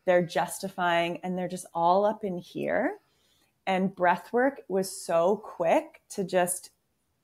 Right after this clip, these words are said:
it's like this permission slip almost of, "Here's tears and I'm not gonna tell you that they need to go anywhere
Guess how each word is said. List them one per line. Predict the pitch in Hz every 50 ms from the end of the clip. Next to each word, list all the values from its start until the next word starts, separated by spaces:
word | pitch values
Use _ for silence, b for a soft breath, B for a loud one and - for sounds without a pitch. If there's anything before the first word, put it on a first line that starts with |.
| _ -
it's | 196 196 - 196
like | 185 180 -
this | 190 196 -
permission | - - 208 196 185 165 175 - - 185 185
slip | 185 - 180 - - -
almost | - - 156 151 151 143 - - - -
of, | 175 165 160 160 b b b b b b _
"Here's | _ - 196 202 214 240 220 -
tears | - - - 202 175 165 175 208 247 311 349 - -
and | - 185 180
I'm | 170 175 180
not | 180 185 196
gonna | 220 220 220 214
tell | 220 214 208 196
you | 196 202 190
that | 190 190 185 - - - _ _ -
they | 196 196
need | 196 190 196
to | - 208
go | 190 190 180 180
anywhere | 180 180 175 175 175 175 175 175 170 175 175